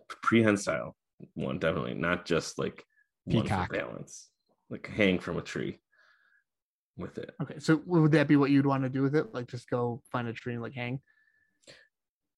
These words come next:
Speaker 1: Yeah. <laughs>
Speaker 3: Cool.
Speaker 1: This is a family podcast, so I won't give another answer.
Speaker 2: I just always think of Shallow Hal when I think of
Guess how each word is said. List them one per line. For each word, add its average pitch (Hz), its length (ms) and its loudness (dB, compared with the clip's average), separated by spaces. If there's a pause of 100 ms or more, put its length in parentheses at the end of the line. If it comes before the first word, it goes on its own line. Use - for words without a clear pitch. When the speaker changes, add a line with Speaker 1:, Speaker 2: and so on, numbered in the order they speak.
(1000)
Speaker 1:
Yeah. 90 240 0 (320)
<laughs> - 420 -6 (1000)
Speaker 3:
Cool. 254 320 4 (640)
Speaker 1:
This 139 160 8
is 127 80 6
a 117 80 6
family 95 480 4
podcast, - 500 -4
so 87 160 2
I 87 40 8
won't 90 340 4
give 87 160 2
another 85 420 -4
answer. - 340 -10 (840)
Speaker 2:
I - 100 -8
just 113 180 0
always 120 220 2
think 107 140 0
of 98 80 0
Shallow 98 400 0
Hal 92 500 -4 (220)
when 95 160 -4
I 90 100 0
think 87 240 -6
of 85 260 -6